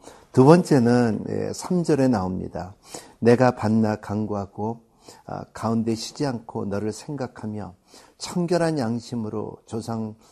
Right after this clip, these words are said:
적부터 섬겨오는 하나님께 감사하고." 있습니다. 양심이라고 말하는데, 어, 여기는 conscience라고 했죠.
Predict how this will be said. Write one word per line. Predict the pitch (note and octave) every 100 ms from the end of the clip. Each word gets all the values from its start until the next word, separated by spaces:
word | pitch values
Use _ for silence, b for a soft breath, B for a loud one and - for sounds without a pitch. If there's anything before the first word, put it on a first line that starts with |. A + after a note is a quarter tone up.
| b
적부터 | - A#2+ - B2+ - B2+
섬겨오는 | A#2+ C#3+ C3+ A#2+ G#2+ A#2 A2+ B B B
하나님께 | - C#3 C3 B2 A#2 - A2+ G#2+ -
감사하고." | G2 G#2 G#2 G#2+ G2 F#2 G2 G2 F#2 F2 F2+ F#2 -
있습니다. | - G2+ F#2+ G#2 G2+ _ _ B B B
양심이라고 | G2+ G2 A2+ A2 D3+ C#3+ B2+ A2 A2+
말하는데, | G2+ F#2 F#2+ F#2 F#2 A2+ G#2+ - _ B B B B B
어, | G2+ F#2+ G2 G#2 - - -
여기는 | A2+ A2 A#2+ A#2+ -
conscience라고 | - D#3+ D3 - D3 A#2+ B2+ G2+ F#2+
했죠. | F2+ - G#2+